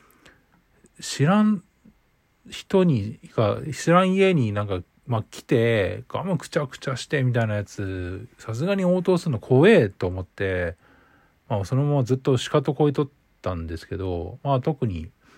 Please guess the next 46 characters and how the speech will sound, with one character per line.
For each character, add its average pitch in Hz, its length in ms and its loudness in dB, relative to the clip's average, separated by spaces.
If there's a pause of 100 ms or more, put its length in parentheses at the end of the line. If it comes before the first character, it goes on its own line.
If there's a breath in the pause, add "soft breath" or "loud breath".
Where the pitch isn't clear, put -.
(420 soft breath)
何 117 160 0
も 120 140 2
な 123 120 2
く 107 120 -6
だ 82 80 -8
っ - 40 -14
た - 180 -12
ん 82 80 -10
で 82 100 -10
す - 100 -16
が、 82 220 -8 (1900 soft breath)
い - 20 -4
や、 104 60 0
な 110 100 0
ん 113 40 0
か 104 80 -8
初 117 260 0
め 196 120 4
て 127 100 0
だ 104 80 2
っ - 40 -6
た - 200 -4
ん 80 40 -6
で 82 120 -8
ね、 98 180 -4
そ 120 140 -2
う 98 60 0
い 95 40 -2
う 92 60 -6
こ 92 100 -8
と。 85 360 -6 (460)
ち - 80 -4
ょ - 40 0
っ - 20 -4
と 98 180 -8
め 95 120 -6
っ - 60 -6
ち - 100 -4
ゃ 117 40 0
怖 120 220 2
か 85 100 -4
っ 85 60 -12
た - 160 -14
っ 95 40 -12
す - 180 -14
ね。 85 580 -8